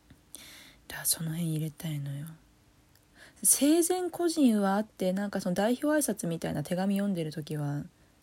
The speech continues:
エリック・クラプトンいいかもしれんね。泣くで。あれは泣くで。エリック・クラプトンは泣くよ。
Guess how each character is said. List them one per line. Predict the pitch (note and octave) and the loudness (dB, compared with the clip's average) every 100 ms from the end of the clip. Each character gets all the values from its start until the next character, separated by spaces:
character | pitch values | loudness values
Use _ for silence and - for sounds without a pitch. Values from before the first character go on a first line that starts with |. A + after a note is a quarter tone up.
| _ _ - | _ _ -6
エ | F#3 | -2
リ | F#3 | -2
ッ | |
ク・ | - | -2
ク | F3+ | -2
ラ | E3+ | -2
プ | - | -2
ト | |
ン | D3 | 0
い | D#3 | 0
い | |
か | C#3+ | -2
も | C#3+ | -4
し | - | -2
れ | C#3+ | -2
ん | C#3+ | -2
ね。 | D3 D3 E3+ | -4 -6 -2
泣 | D3+ D#3 | 0 0
く | E3+ | 0
で。 | D3+ C3+ C#3+ - | -2 -4 -8 -6
あ | - F3+ | 2 4
れ | |
は | F3+ | 6
泣 | E3+ F3+ | 4 4
く | G3 | 2
で。 | - - - _ - - _ _ _ D#3 | 0 -6 -14 _ -20 -20 _ _ _ -2
エ | |
リ | D#3 F3+ | 2 2
ッ | |
ク・ | - | 2
ク | G3 | 4
ラ | F#3+ | 4
プ | - | 4
ト | E3+ | 2
ン | |
は | D#3 | 4
泣 | C#3+ C#3+ | 2 2
く | |
よ。 | - | -2